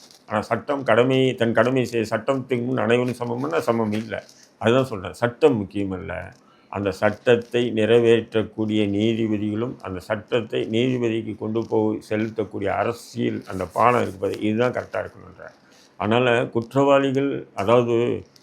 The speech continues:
அ, ஐ பி எஸ் செக்ஷன்ல ஜாமீன்ன்றது ஏன்?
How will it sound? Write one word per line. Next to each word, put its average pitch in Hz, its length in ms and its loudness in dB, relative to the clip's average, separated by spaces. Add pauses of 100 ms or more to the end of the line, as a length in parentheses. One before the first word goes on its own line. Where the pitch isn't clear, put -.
(220)
அ, 104 40 2
ஐ 101 260 4
பி 131 120 2
எஸ் 113 320 -2
செக்ஷன்ல 110 480 2
ஜாமீன்ன்றது 117 800 2
ஏன்? 107 260 -2